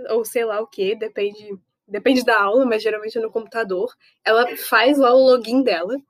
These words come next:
ela abre o Twitter numa aba anônima, <laughs> aí o professor vai ali no, no, no ladinho dela perguntar se ela tem alguma dúvida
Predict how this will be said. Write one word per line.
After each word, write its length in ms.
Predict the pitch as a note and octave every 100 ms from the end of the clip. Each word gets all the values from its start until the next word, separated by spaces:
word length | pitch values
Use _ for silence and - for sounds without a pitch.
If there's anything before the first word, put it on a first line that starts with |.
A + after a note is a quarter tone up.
| _ _ -
ela 320 | A#3+ B3 A3
abre 180 | B3 D#4+
o 100 | E4
Twitter 460 | D4 C4+ C4+ C#4
numa 340 | C4 B3+ A3+ A3
aba 160 | A#3+
anônima, 540 | C#4 A3+ G3+ A3 B3 D#4 _ _ _
<laughs> 800 | - - G#4+ A4 - _ _ _
aí 240 | A3 A3+ C#4
o 80 |
professor 680 | C#4+ C#4 D4+ C#4+ - D4 B3+ G#3+
vai 460 | A3 A#3+ A#3 D4+
ali 260 | D4+ B3 B3
no, 240 | C#4+ C#4+
no, 400 | C4 C4 C4 C4
no 160 | B3+ B3
ladinho 460 | B3 A#3+ A3 B3
dela 320 | A#3 G3+ G#3+ C4+
perguntar 760 | C4 B3 A3+ A#3+ G#3+ G#3+ C#4 _ _ _ -
se 100 | A#3
ela 140 | A#3
tem 140 | B3 B3
alguma 300 | A#3+ B3 B3+
dúvida 540 | A3 A3 A#3+ C4+ E4+